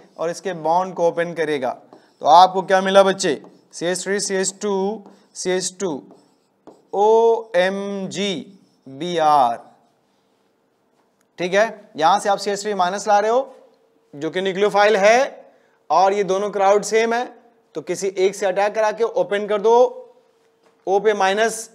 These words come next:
जो एम जी बी आर प्लस होगा, उनसे सॉल्ट बना लिया यहाँ पे। अब आप इसका जब हाइड्रोलिसिस करेंगे, तो हाइड्रोलिसिस के लिए आपको यूज़ करना होता है एच प्लस and ओ एच माइनस।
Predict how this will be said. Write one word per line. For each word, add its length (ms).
जो 200
एम 200
जी 180
बी 180
आर 200
प्लस 280
होगा, 200
उनसे 360
सॉल्ट 280
बना 160
लिया 140
यहाँ 180
पे। 180
अब 180
आप 360
इसका 260
जब 220
हाइड्रोलिसिस 760
करेंगे, 500
तो 80
हाइड्रोलिसिस 680
के 120
लिए 120
आपको 260
यूज़ 220
करना 200
होता 240
है 80
एच 100
प्लस 320
and 420
ओ 160
एच 180
माइनस। 560